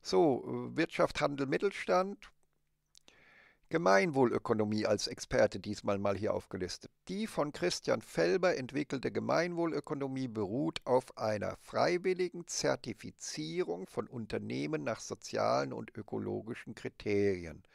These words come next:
Das läuft also so ab, dass dann zum Beispiel, wobei wir sagen würden, Sinn macht die Gemeinwohlökonomie nur, wenn das nicht mehr freiwillig ist, sondern ein staatlicher Zwang ist zu einem,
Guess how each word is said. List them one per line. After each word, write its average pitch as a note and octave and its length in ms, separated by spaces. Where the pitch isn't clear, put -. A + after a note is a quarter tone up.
Das - 200
läuft A#2 280
also A2+ 220
so D#3+ 320
ab, G3 260
dass - 240
dann A2 180
zum G#2+ 220
Beispiel, G3+ 800
wobei A2 440
wir A2+ 140
sagen A2 400
würden, A2+ 580
Sinn E3+ 520
macht C#3+ 300
die B2 100
Gemeinwohlökonomie A#2 1080
nur, B2 320
wenn A2+ 100
das G#2 160
nicht - 180
mehr G2 120
freiwillig D3+ 640
ist, F#3+ 180
sondern A2+ 300
ein G2+ 200
staatlicher B2+ 1040
Zwang C#3+ 540
ist - 420
zu - 260
einem, E3+ 400